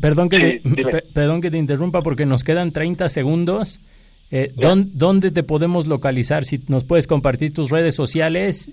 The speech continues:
Speaker 1: y entiendo que va a haber un Demo Day en los próximos días, ¿correcto?
Speaker 2: Es correcto. A mí me pueden localizar en, en mi Twitter.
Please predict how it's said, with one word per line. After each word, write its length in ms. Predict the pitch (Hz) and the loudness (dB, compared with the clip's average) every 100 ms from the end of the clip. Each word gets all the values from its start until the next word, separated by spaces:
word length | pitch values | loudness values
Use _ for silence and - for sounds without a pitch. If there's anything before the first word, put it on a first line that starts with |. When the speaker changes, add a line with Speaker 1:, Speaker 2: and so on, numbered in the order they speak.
| - | -10
Speaker 1:
y 240 | 147 131 139 | -4 0 0
entiendo 400 | 131 156 170 160 | 2 2 2 2
que 80 | |
va 60 | 143 | 2
a 20 | |
haber 160 | 151 156 | 4 4
un 160 | 156 | 2
Demo 260 | 143 147 147 | 2 2 4
Day 220 | 139 143 | 2 2
en 80 | 135 | 0
los 100 | 117 | -2
próximos 480 | - 123 151 127 104 | -2 -2 -2 -4 -4
días, 300 | 131 120 123 | -6 -6 -8
¿correcto? 480 | 110 117 - 165 127 - - _ _ _ - | -10 -10 -8 -8 -8 -14 -20 _ _ _ -6
Speaker 2:
Es 180 | - 151 | -2 -2
correcto. 540 | - - 440 - - - - - | 0 0 2 0 0 -4 -16 -6
A 80 | 151 | -2
mí 160 | 156 196 | 0 0
me 100 | 202 | 2
pueden 220 | 196 196 | 2 2
localizar 500 | 170 143 139 - 151 | 0 -2 0 2 2
en, 160 | 160 143 | 0 -2
en 200 | - 123 | 0 0
mi 60 | |
Twitter. 460 | 117 151 - - | -2 -4 0 2